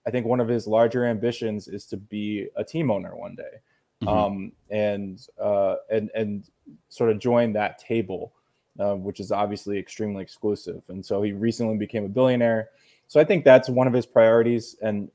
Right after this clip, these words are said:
Speaker 1: one of his priorities tied to here, that even though LeBron's people will tell you, "Well, you know, LeBron can make money anywhere," I think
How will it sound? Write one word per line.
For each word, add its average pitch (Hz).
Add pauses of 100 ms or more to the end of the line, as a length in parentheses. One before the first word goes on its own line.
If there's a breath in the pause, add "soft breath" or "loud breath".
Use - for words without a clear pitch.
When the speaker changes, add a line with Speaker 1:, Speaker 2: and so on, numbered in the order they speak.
(140)
Speaker 1:
one 117
of 117
his 107
priorities 110
tied 113
to 104
here, 113 (460)
that 101 (420)
even 139
though 127 (180)
LeBron's 123
people 110
will 110
tell 107
you, 104
"Well, 113 (120)
you 139
know, 107
LeBron 143
can 151
make 139
money 127
anywhere," 104 (560)
I 120
think 117